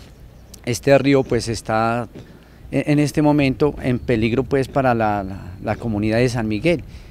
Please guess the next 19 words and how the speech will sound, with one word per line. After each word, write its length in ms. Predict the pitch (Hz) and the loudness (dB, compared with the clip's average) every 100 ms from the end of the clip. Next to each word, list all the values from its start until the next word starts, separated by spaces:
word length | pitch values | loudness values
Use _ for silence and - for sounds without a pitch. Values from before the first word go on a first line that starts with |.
| - | -8
y 140 | 110 117 | 0 0
es 160 | 110 | 2
entrar 360 | 139 131 139 135 | 0 2 2 2
como 380 | 143 131 120 107 | 0 2 2 0
a 60 | |
protegerlo 600 | - 110 113 110 151 151 | 0 -2 -2 0 0 0
por 280 | 123 - 117 | -4 -2 -2
medio 280 | 113 120 131 | 0 2 2
de 100 | 123 | 2
estos 220 | 104 127 | 0 -4
recursos. 600 | 113 107 190 143 - - - - - - - | -4 2 2 0 -8 -12 -14 -16 -16 -16 -8
También 240 | - 160 175 | 0 2 4
tenemos 340 | 196 196 185 | 4 4 4
el 100 | 180 | 2
proyecto 340 | 156 175 170 175 | 4 4 6 6
de 60 | |
acuerdo 340 | 170 175 160 165 | 8 6 6 6
número 460 | 151 160 156 147 - - - - - - - - - - - - - - - | 4 6 6 4 2 -14 -20 -20 -20 -18 -20 -20 -18 -14 -14 -16 -20 -16 2
doce, 520 | 165 170 143 175 | 8 8 8 0